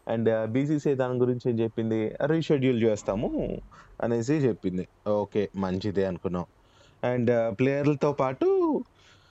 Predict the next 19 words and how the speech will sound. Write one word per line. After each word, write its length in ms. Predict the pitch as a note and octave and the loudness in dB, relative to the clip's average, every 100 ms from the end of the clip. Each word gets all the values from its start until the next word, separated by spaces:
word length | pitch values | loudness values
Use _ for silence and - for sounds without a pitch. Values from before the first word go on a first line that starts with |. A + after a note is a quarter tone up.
| _ _ _ _ _ _ _ | _ _ _ _ _ _ _
ఇంకా 180 | D3 D#3 | 0 2
మిగతా 300 | D3 D#3 E3+ | 2 2 2
వారిని 260 | D#3 D3+ C#3+ | 2 0 2
కూడా 220 | E3+ D#3 | 2 0
ఐసోలేషన్‌లో 540 | C3+ C#3+ B2+ C#3 C#3 | 2 0 2 2 2
ఉంచేశారట. 640 | A#2+ A#2+ A2 G2 F#2 A2 - - - - | 2 2 4 2 2 -2 -4 -14 -20 -4
సరే, 300 | G#2 F2+ - - _ _ _ _ _ G2 | -2 -2 -4 -12 _ _ _ _ _ -4
అయితే 560 | G#2 A2 G2+ F#2 F#2+ - | 0 0 0 -2 -4 -6
ఇక 180 | A#2 G2 | -4 0
ఇటు 260 | A2 G#2 G#2 C3 | 0 0 0 0
చెన్నై 260 | C#3+ E3+ | 0 0
ప్లేయర్లలో 500 | D3+ D3 C#3 C3 B2+ | 2 2 2 2 0
కూడా, 580 | - B2+ A2 G2+ B2 C#3 - - - | 0 0 0 -2 -6 -8 -12 -10 0
ఆ, 340 | A2 A2 A2 A2 | 0 2 0 0
మరి 340 | A2+ A2 G2+ | 2 0 0
కోవిడ్ 260 | B2+ B2+ B2+ | 0 0 0
కేసెస్ 340 | B2 A2 G#2 | 0 0 0
వచ్చాయనేసి 600 | G#2+ - G#2+ G2+ G2+ G#2 | 0 0 -2 0 -2 -2
చెప్తున్నారు. 600 | G2 - F#2 F2+ B2 A#3 | -4 -2 -2 0 0 0